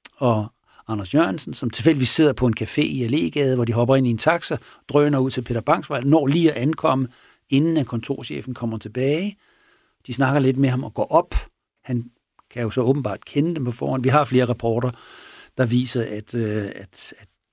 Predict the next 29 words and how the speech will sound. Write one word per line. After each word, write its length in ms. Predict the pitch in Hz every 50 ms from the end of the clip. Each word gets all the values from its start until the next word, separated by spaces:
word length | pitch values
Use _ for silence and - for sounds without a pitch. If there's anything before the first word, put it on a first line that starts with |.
| _ _ _ - - _ _ _ _ -
hvad 100 | 151 117
hedder 140 | 117 110 95
det, 140 | - 120 107
Hjalmar 260 | 110 113 110 113 110
Olsen 440 | 110 120 123 113 - - 113 107 110
og, 300 | 117 117 110 104 101 98 - - _ _ _ _ _ _ _ _ _ _ _ _ _ _ _ _ _ -
og 220 | 110 104 101 -
kontorchefen 600 | - 107 98 - - 120 - - - 107 95 92
kender 260 | - - 120 120 127 123
hinanden 360 | 123 120 113 113 110 117 120
fra 100 | - 113
forskellige 400 | - - - - - 120 - -
forretninger. 560 | - 113 - 104 110 - 123 120 123 127 120 120 _ _ _ _ _ _ _ _ _ _ _ _ -
Og 60 | 143
så 80 | 170
går 80 | 143 143
de 100 | 127 123
med 140 | 117 123 139 160
op, 220 | 165 180 190 185 -
og 80 | 139
så 260 | - - 180 175 - - _ _ _ _ _ _ _ _ _ _ _ _ _ _ -
overfalder 440 | 131 127 131 - - 143 120 107 117
de 100 | 117 120
ham 100 | 110 101
selvfølgelig 440 | 101 - - 156 170 175 185 185
og 80 | 156 -
binder 280 | - 139 143 143 - 151
ham 380 | - - 156 147 139 131 139 -
og, 260 | 120 117 113 113 107